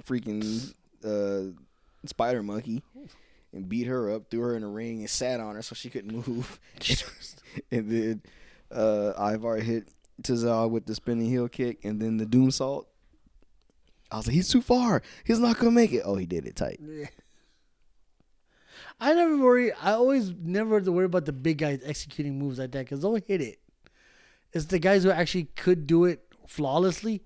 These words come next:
Speaker 2: fuck up somehow.
Speaker 1: Yeah. It's like,
Speaker 2: Yeah.
Speaker 1: out,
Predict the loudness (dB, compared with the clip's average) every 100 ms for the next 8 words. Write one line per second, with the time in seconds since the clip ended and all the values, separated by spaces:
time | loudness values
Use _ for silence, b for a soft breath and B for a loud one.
0 | _ -12 0 0 0 -8 -10 -12 -14 -20
1 | b b b b b b b b b b
2 | -20 -20 -20 -20 -14 -10 -10 -10 -10 -14
3 | b b b b b b b -18 -14 -12
4 | -10 -2 0 0 -2